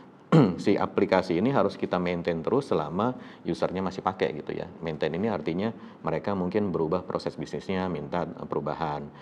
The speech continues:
atau mereka ada proses bisnis baru, mereka minta tambahan fitur, atau mungkin mereka sudah pakai terus, "Oh, ini kok kayaknya kurang enak kalau seperti ini, coba diimprove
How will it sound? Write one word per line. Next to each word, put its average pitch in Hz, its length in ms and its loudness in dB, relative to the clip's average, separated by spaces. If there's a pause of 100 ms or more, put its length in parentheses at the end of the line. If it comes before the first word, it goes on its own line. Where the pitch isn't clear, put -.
(160)
atau 82 240 -2
mereka 90 400 0
ada 78 120 -4
proses 78 280 -4
bisnis 78 320 -8
baru, 90 400 2
mereka 78 320 -4
minta 80 240 -2
tambahan 76 320 -6
fitur, 80 480 -4 (320)
atau 78 320 -2
mungkin 92 320 -2
mereka 92 400 -2 (160)
sudah 85 240 -4
pakai 90 400 -2
terus, 92 240 -4
"Oh, 98 120 -6
ini 101 120 -4
kok - 200 -4
kayaknya 98 320 -2 (340)
kurang 82 320 -4
enak 92 240 -4
kalau 85 160 0
seperti - 400 -4
ini, 95 160 -2
coba 87 480 -2
diimprove 190 420 -2